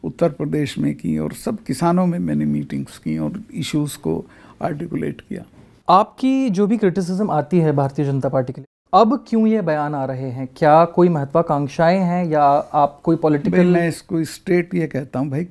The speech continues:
Speaker 1: पढ़ा करो, सुना करो। मैंने कब क्रिटिसिज्म किया? अब नहीं किया मैंने। जिस दिन पुलवामा हुआ उसी दिन किया, और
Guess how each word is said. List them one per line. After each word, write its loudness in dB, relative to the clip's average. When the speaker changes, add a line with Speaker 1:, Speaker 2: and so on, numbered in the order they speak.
Speaker 1:
पढ़ा -2
करो, -8
सुना -6
करो। -10
मैंने -2
कब 2
क्रिटिसिज्म -6
किया? -10
अब 2
नहीं 4
किया 0
मैंने। -8
जिस -2
दिन 2
पुलवामा 2
हुआ 4
उसी 0
दिन 4
किया, -2
और -4